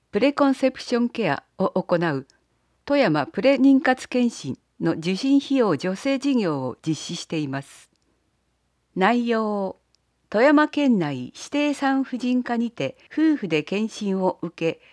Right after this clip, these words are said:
結果と健康管理について助言を受けることができます。費用、無料。申請方法、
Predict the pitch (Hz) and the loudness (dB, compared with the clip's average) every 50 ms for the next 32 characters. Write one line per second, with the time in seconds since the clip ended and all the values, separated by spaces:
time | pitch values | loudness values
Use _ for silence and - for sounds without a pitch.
0 | _ _ _ _ _ _ _ _ - - 202 196 - _ - 254 254 247 - 233 | _ _ _ _ _ _ _ _ -4 -4 -4 -4 -4 _ -4 -2 -2 0 0 2
1 | 226 - - - _ - - 247 285 294 311 - 311 302 302 294 294 - 294 294 | 2 2 0 -2 _ -4 0 2 2 2 2 2 2 2 2 2 2 0 0 2
2 | 285 269 220 190 156 156 156 151 - - 165 151 143 - 151 127 - - 160 170 | 2 2 0 0 0 -2 -2 -4 -6 -6 -8 -6 -6 -6 -8 -8 -4 -2 -2 0
3 | 208 240 254 269 269 254 254 254 - - 214 - 254 262 233 220 - - 143 - | 0 0 0 0 0 0 0 -2 -2 -4 -6 -4 -4 -4 -4 -4 -6 -10 -10 -8
4 | 156 147 147 139 131 139 127 - - 131 127 131 - - - - - _ _ _ | -8 -8 -8 -8 -10 -10 -12 -10 -8 -8 -8 -8 -10 -14 -20 -20 -20 _ _ _
5 | _ _ _ _ _ _ _ _ _ _ _ _ _ _ _ _ _ _ _ - | _ _ _ _ _ _ _ _ _ _ _ _ _ _ _ _ _ _ _ -6
6 | 233 247 277 233 160 143 127 113 110 - _ _ _ _ _ _ _ _ _ 175 | -2 0 2 2 2 0 -2 -4 -8 -12 _ _ _ _ _ _ _ _ _ -2
7 | 175 175 175 185 202 196 196 196 190 180 170 - - _ _ _ _ _ _ _ | 0 0 2 0 0 0 0 -2 -4 -6 -8 -8 -12 _ _ _ _ _ _ _
8 | _ _ _ _ _ _ _ _ _ _ - - 247 269 294 294 277 - 285 277 | _ _ _ _ _ _ _ _ _ _ -4 2 6 8 8 8 6 6 4 4
9 | 277 269 262 - - 262 254 254 233 - - - 147 135 127 123 120 110 107 113 | 6 4 2 0 2 2 2 2 2 -2 -4 -6 -6 -6 -6 -6 -8 -10 -12 -14